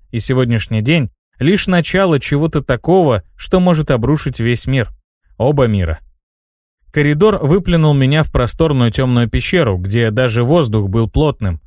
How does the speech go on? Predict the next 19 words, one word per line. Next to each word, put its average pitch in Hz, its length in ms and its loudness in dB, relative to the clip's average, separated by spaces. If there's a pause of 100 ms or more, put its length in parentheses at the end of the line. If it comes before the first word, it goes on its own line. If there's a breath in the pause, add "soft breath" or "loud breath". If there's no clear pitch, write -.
(120)
а 120 100 0
в - 60 -6
середине 147 560 0
матово 160 420 0
блестело 127 580 0
озеро 143 580 0
с - 40 -18
чумной 113 420 -2
субстанцией. 120 760 -4 (680)
Сориентировавшись, 175 1080 0
я 147 220 0
понял, 180 320 0
что - 200 -4
нахожусь 131 520 0
в - 80 -14
противоположной 139 800 0
стороне 123 440 -2
от 117 120 -6
портала, 123 540 0